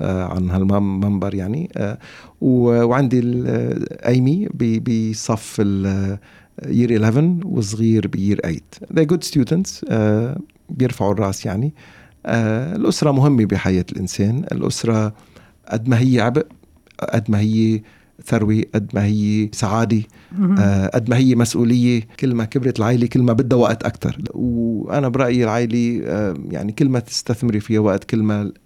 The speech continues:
Speaker 1: تعطيكي الأولاد وقت والأسرة وقت بعك
Speaker 2: مهم.
Speaker 1: يعني.
Speaker 2: مهم. يعني مثل ما كنت دايماً،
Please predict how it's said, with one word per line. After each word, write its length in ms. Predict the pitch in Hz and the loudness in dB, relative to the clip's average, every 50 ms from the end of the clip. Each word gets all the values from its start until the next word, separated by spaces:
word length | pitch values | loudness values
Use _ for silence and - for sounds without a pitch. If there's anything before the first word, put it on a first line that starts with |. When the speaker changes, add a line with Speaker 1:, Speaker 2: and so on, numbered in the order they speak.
| _ - - - | _ -12 -6 -6
Speaker 1:
تعطيكي 460 | 101 92 - - 117 104 - - 98 | -4 -4 -2 -2 -4 -4 -2 -4 -6
الأولاد 440 | 87 95 92 85 95 92 85 78 98 | -4 -4 -4 -4 -6 -6 -6 -6 -8
وقت 320 | - - - 98 - - | -8 -8 -10 -12 -8 -8
والأسرة 520 | 98 - - - - - - - 50 - - - | -8 -8 -6 -8 -10 -10 -8 -8 -8 -6 -6 -8
وقت 380 | - - - - _ - - _ _ | -8 -10 -12 -14 _ -20 -20 _ _
بعك 220 | - 95 85 78 170 | -10 -8 -4 -2 0
Speaker 2:
مهم. 100 | 185 196 156 | 0 0 0
Speaker 1:
يعني. 240 | - - 110 113 - - | -4 -8 -14 -16 -16 -14
Speaker 2:
مهم. 180 | 165 156 196 185 - - - - | -6 -4 -4 -4 -4 -8 -6 -4
يعني 280 | 214 214 190 208 208 202 | -2 0 2 2 2 2
مثل 280 | 196 202 208 - 214 190 | 2 0 0 0 0 2
ما 160 | 185 185 190 | 2 2 0
كنت 220 | 190 - 208 190 | 0 0 0 0
دايماً، 640 | 190 170 156 147 196 208 214 196 190 190 185 190 | 0 0 0 0 0 2 2 4 4 2 2 0